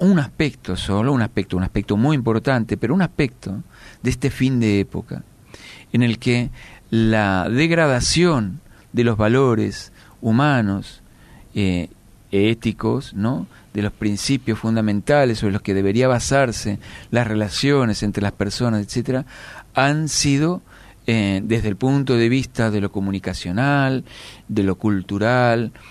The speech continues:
y de lo social, eh, socialmente aceptado, eh, o-,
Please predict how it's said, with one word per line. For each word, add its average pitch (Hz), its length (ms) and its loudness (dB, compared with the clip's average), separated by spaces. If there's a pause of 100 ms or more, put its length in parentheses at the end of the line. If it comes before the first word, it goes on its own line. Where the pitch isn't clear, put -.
(260)
y 107 60 -4
de 101 120 0
lo 104 300 -2
social, 135 800 2
eh, 98 520 0
socialmente 117 1080 2 (260)
aceptado, 120 840 2 (380)
eh, - 100 -12
o-, 107 160 -4